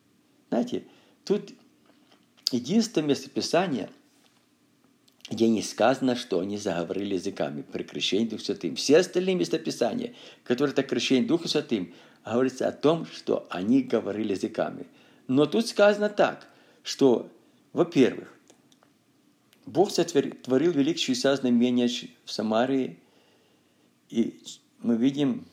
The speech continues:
что действительно это была работа Божья, но люди не были,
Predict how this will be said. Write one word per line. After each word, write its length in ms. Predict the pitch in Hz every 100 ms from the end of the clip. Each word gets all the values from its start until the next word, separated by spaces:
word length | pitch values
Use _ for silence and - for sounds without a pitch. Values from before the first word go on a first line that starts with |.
| _ _ _ _ _ _ -
что 260 | - -
действительно 800 | 110 110 - - 156 135 107 - - _ _ _ _ _ _ _ _ _ _ _ _ _ _ -
это 500 | 120 123 123 123 - _ -
была 360 | - 113 104 104
работа 460 | 113 95 143 147
Божья, 640 | 135 104 98 98 117 135 - - _ _ _ _ _ _ _ _ _ _ _ _ _ _ _ _ _ _ _ -
но 520 | 135 156 151 104 - _ _ _ _ _ _ _ _ _ _ _ _ _ _ _ _ -
люди 380 | 135 240 - 113
не 320 | 107 151 226
были, 520 | 131 117 101 -